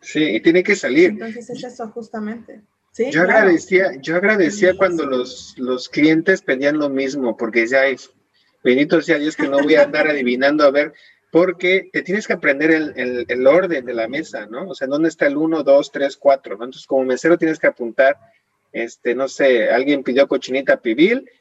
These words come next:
Speaker 1: es el número uno del, de la, de la mesa, ¿no? Dos, tres, cuatro, cinco.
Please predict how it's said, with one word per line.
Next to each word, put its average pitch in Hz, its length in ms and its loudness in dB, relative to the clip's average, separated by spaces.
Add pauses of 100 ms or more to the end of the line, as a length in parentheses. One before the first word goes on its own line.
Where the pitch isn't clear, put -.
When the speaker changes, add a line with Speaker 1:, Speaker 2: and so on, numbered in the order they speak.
(220)
Speaker 1:
es 123 260 -2
el 139 120 0
número 143 340 4
uno 135 260 0
del, 107 280 0
de 110 100 -4
la, 98 260 -4
de 117 80 -2
la 110 140 -4
mesa, 120 280 -4
¿no? 123 140 0
Dos, 127 200 4
tres, 131 140 -4
cuatro, 123 240 -6
cinco. - 360 -10